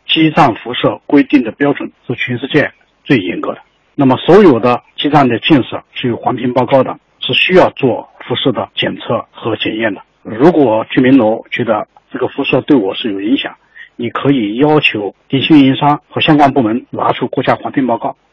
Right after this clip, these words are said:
如果你说有环评报告有这些东西，你说我不相信，那你也可以找第三方来检测是不是这个环评报告是不对的。但是你不能说凭着自己想象说有可能有辐射，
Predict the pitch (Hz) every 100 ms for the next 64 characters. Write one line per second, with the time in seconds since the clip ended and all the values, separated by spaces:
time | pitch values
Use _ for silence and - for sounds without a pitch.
0 | _ 143 180 156 135 - 151 135 - 117
1 | 104 143 160 139 131 131 98 95 127 135
2 | 101 - 95 107 117 107 - _ _ _
3 | 110 123 131 131 156 - - 151 131 123
4 | 143 135 120 107 - - 123 - 156 147
5 | 143 _ 143 151 - - - 117 - -
6 | 120 104 98 107 92 - 107 110 107 123
7 | - - - - 185 - - _ - 147
8 | 135 127 - - 120 160 160 165 147 151
9 | 165 - 139 147 127 - 135 98 - 104
10 | - _ 131 147 120 120 104 104 113